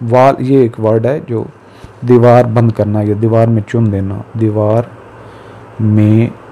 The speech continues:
चुन देना, wall looped, तो कांग्रेस को दीवार में चुन दिया गया, बंद कर दिया गया। In fact, हकीकत या दर हकीकत, India's grand old party, इंडिया के सबसे,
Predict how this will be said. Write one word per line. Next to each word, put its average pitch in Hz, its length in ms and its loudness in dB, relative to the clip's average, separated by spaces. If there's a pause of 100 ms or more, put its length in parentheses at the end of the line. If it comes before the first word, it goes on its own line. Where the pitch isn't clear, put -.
(480)
चुन 139 340 0 (640)
देना, 98 520 0 (760)
wall 110 280 4
looped, 104 440 0 (640)
तो 131 320 4 (540)
कांग्रेस 190 360 2
को 143 220 0
दीवार 127 360 2
में 123 160 -4
चुन 180 260 0
दिया 127 200 2
गया, 107 300 0
बंद 131 260 -2
कर 120 140 -2
दिया 107 260 0
गया। 107 220 -2
In 175 180 4
fact, 117 220 2 (140)
हकीकत 117 440 -2 (540)
या 117 80 4
दर 131 200 4
हकीकत, 123 520 -2 (200)
India's 170 460 4 (160)
grand 160 320 4 (100)
old 131 200 4 (120)
party, 107 260 -2
इंडिया 120 460 -2
के 113 280 -4 (540)
सबसे, 123 520 2